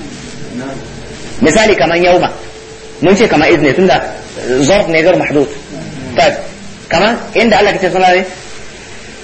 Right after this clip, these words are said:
"Hadha yawmu yanfa'u as-sadiqina sidquhum." An karanta kuma,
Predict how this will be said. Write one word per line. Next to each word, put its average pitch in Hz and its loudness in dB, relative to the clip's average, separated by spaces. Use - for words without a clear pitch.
"Hadha 190 4
yawmu 185 4
yanfa'u 160 2
as-sadiqina 196 2
sidquhum." 165 2
An 214 2
karanta 185 2
kuma, 185 2